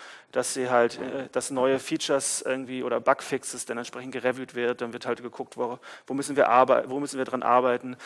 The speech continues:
Also dieses Team kümmert sich halt um die technischen Entscheidungen. Das zweite oder die zweite Organisationsform ist das sogenannte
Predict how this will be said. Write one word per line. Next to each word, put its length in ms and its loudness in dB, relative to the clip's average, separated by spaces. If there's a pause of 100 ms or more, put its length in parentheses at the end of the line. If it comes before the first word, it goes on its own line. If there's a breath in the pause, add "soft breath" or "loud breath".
(160 loud breath)
Also 160 -4
dieses 320 -6
Team 300 -2
kümmert 300 -2
sich 160 -6
halt 160 4
um 120 -8
die 140 -12 (320 loud breath)
technischen 560 -6 (420)
Entscheidungen. 640 -2 (1800 soft breath)
Das 180 -6
zweite 460 6
oder 100 2
die 100 -8
zweite 380 6
Organisationsform 1040 0
ist 100 -6
das 100 -8
sogenannte 600 -4